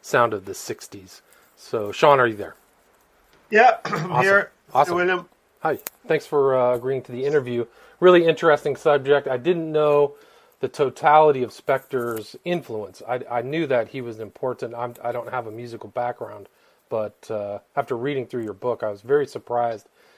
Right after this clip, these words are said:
Speaker 1: at how many people look to him as, I mean, even Le-, like, you finished the book saying about Lennon, uh, talking about how important he was, and we can get into that. But, uh,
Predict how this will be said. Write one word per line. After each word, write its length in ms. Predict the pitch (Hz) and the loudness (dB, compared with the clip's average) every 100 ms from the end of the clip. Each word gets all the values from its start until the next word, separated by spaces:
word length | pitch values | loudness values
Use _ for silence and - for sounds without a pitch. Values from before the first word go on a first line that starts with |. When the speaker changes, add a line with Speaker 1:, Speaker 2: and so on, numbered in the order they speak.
| _ | _
Speaker 1:
at 100 | 113 | -6
how 120 | 151 | -4
many 220 | 143 135 113 | -2 -4 -8
people 420 | - 139 117 110 | -12 -10 -6 0
look 180 | 143 - | -2 -2
to 100 | 113 | -8
him 240 | 131 117 | -6 -6
as, 260 | 107 98 - _ _ _ _ 131 | -6 -8 -16 _ _ _ _ -8
I 20 | |
mean, 140 | 123 | -6
even 240 | 127 123 113 | -6 -6 -4
Le-, 220 | 120 117 | -4 -4
like, 200 | 104 - | -8 -10
you 200 | 117 110 | -12 -10
finished 340 | - 120 - | -10 -10 -10
the 80 | 98 | -12
book 240 | 107 113 | -10 -10
saying 320 | - 104 107 107 | -10 -14 -12 -12
about 340 | 101 107 101 | -10 -10 -6
Lennon, 380 | 123 117 107 101 _ _ _ _ _ _ _ - | -6 -6 -8 -14 _ _ _ _ _ _ _ -20
uh, 160 | - - - | -18 -18 -12
talking 340 | - 139 127 117 | 0 0 0 -6
about 220 | 104 101 | -8 -4
how 160 | 123 107 | -4 -4
important 480 | - 135 117 104 | -6 -6 -6 -10
he 80 | 110 | -12
was, 200 | 104 101 | -10 -10
and 80 | 107 | -10
we 100 | 113 | -12
can 100 | 110 | -10
get 180 | 110 107 | -10 -6
into 320 | 143 139 123 | -6 -4 -4
that. 280 | 110 107 - | -4 -4 -4
But, 360 | 110 - - | -6 -6 -6
uh, 240 | 127 113 | 0 0